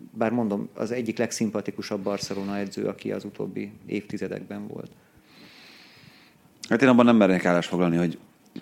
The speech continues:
Speaker 2: elküldjem-e vagy sem, vagy meg szerencsére ezt nem is kérdezik tőlem.
Speaker 1: De megvárnám a nyarat, és Xabit jelölném az utódjának, mert most, hogy négy hónapra valakit idehozni, az, az egy kicsit ilyen kapkodás lenne, bocs.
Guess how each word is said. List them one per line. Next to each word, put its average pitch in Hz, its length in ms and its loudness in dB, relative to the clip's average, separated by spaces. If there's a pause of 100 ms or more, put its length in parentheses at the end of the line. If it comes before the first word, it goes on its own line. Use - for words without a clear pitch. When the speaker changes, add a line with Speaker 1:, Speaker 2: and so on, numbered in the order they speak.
(160)
Speaker 2:
elküldjem-e 90 560 2
vagy 85 180 2
sem, 95 320 2
vagy 85 420 0 (400)
meg 76 220 -6 (200)
szerencsére 78 400 -4
ezt 78 120 -6
nem 80 100 -4
is 76 100 -8
kérdezik 73 540 -8 (280)
tőlem. 85 320 4
Speaker 1:
De 143 100 6
megvárnám 113 560 4
a 110 40 2
nyarat, 107 320 0
és 110 100 -4
Xabit 107 460 -4 (800)
jelölném 107 500 0
az 104 100 -2
utódjának, 107 540 -2
mert 110 140 -2
most, 110 160 -4
hogy 117 140 -2 (600)
négy 123 240 0
hónapra 110 600 -2
valakit 110 380 -2
idehozni, 113 760 0
az, - 340 -6
az 104 140 -6
egy 104 100 -4
kicsit - 300 -8
ilyen 95 220 -6
kapkodás - 560 -8
lenne, 98 200 -8
bocs. 110 300 -8